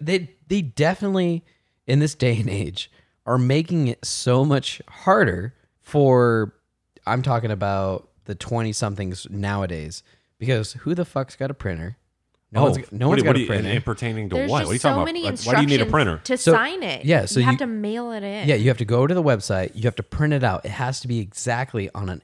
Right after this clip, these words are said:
Speaker 1: eight-by-eleven sheet of paper. It
Speaker 2: Which
Speaker 1: has
Speaker 2: is a
Speaker 1: to be
Speaker 2: normal piece of paper.
Speaker 1: But it has to be printed a particular way.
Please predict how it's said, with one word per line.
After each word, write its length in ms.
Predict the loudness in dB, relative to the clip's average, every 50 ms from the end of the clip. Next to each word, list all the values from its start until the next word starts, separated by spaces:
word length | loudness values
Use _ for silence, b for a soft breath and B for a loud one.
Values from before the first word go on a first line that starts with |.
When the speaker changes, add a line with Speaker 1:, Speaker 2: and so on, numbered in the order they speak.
| _ -6
Speaker 1:
eight-by-eleven 800 | -6 -6 -4 -2 -2 0 0 0 0 0 -2 -2 -2 -2 -4 -4
sheet 360 | -4 -6 -8 -8 -8 -6 -8
of 120 | -10 -10
paper. 360 | -8 -8 -8 -8 -6 -10 -12
It 40 | -12
Speaker 2:
Which 80 | -8 -6
Speaker 1:
has 140 | -4 -2 -2
Speaker 2:
is 60 | 0
a 20 | 2
Speaker 1:
to 60 | 2
be 40 | 2
Speaker 2:
normal 200 | 2 2 0 -2
piece 160 | -2 -6 -8
of 60 | -8
paper. 240 | -10 -10 -10 -12 -18 _
Speaker 1:
But 100 | -4 -2
it 20 | 0
has 220 | 0 0 -2 -2
to 60 | 0
be 100 | -2 -2
printed 560 | -2 -4 -6 -2 0 0 0 2 -2 -4 -2 -4
a 100 | -8 -8
particular 540 | -10 -10 -10 -6 -6 -4 -4 -2 -2 0 0
way. 320 | -2 -2 -6 -8 -10 -12